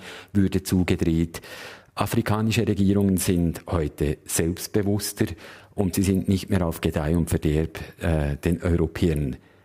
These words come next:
ausgeliefert. Viele Regierungen ziehen es heute vor, mit den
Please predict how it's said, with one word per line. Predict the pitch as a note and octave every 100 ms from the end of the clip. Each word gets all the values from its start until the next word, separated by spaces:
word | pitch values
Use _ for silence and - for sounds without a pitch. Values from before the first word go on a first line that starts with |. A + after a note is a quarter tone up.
| _
ausgeliefert. | - D#2 F#2 - - G2 F#2+ G2 - F#2+
Viele | - F2+ F#2 F2
Regierungen | F2 E2+ F2+ F2+ F2 E2+
ziehen | E2+ D#2+
es | D#2+
heute | D#2+ D2+ D#2
vor, | - D2+ D2+
mit | D#2+ D#2+
den | D2